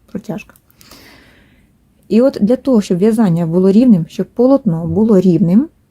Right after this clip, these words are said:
потрібно пров'язувати за праву півпетлю. Ось вона. Тобто, ну, якщо беремо бабусину петлю, так, то ось ми за праву дужку, за праву пів-, петлю чіпляємося,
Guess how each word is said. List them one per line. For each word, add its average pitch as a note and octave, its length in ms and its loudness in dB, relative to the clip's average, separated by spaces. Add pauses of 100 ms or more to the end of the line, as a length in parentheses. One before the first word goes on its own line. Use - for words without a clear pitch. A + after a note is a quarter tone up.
(400)
потрібно G3 400 -2
пров'язувати G3 760 -2
за G3+ 140 -6 (100)
праву G#3+ 500 0 (200)
півпетлю. G#3 600 -4 (200)
Ось G3 220 -4
вона. G3 220 -2 (1500)
Тобто, - 300 -4
ну, A#3 120 4
якщо G#3 400 -4
беремо F3+ 360 -2 (480)
бабусину F#3 680 -6 (100)
петлю, - 280 -10
так, C#4+ 240 -8 (500)
то F#3 160 -4
ось F3+ 220 -4
ми E3 140 -2
за E3+ 120 -4
праву D#3+ 380 -4
дужку, D#3+ 480 -6 (280)
за F3+ 120 -6
праву D#3 260 -6
пів-, D#3 200 -10
петлю E3+ 400 -6 (540)
чіпляємося, E3 680 -4